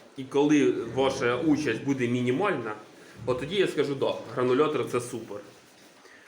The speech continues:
В, в усіх інших випадках, якщо ваша буде уча-, участь максимальна, то, м, повірте, ви той гранулятор закинете, ви скажете, «Та ну його, я його в гробу бачу». Хто не вірить, то попробуйте.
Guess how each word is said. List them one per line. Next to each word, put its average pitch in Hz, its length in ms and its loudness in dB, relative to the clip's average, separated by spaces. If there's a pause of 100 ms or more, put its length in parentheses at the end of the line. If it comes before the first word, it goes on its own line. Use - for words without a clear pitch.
(380)
В, 160 240 4 (420)
в 139 40 -4
усіх 160 400 -4 (260)
інших 165 480 2
випадках, 131 540 0
якщо 131 320 0
ваша 131 340 0
буде 123 240 -4
уча-, 120 440 -2
участь 123 420 -2
максимальна, 131 760 0 (160)
то, 139 100 0
м, 117 920 -2
повірте, 143 380 0
ви 120 120 -2
той 123 160 0
гранулятор 127 520 -2
закинете, 127 480 -4
ви 117 100 -6
скажете, 117 360 -4 (140)
«Та 131 100 -2
ну 202 140 -2
його, 147 180 2
я 131 120 2
його 135 180 6
в 127 100 2
гробу 135 240 2
бачу». 113 400 -2 (1160)
Хто 156 140 0
не 160 120 2
вірить, 170 280 2
то 156 80 0
попробуйте. 190 640 2